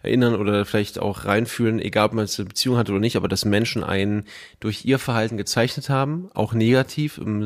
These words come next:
im Sinne von, man ist jetzt irgendwie empfindlicher. Ist ja nicht immer was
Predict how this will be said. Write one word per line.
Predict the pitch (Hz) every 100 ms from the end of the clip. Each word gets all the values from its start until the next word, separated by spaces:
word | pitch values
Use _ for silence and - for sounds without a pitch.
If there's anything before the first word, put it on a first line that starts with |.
| 101
im | - 110
Sinne | 117 127
von, | -
man | 117 110
ist | -
jetzt | - 127 -
irgendwie | 117 117
empfindlicher. | 104 - 139 139 - 92 92 - _ - - - -
Ist | 123
ja | 143
nicht | 127
immer | 123 113
was | 110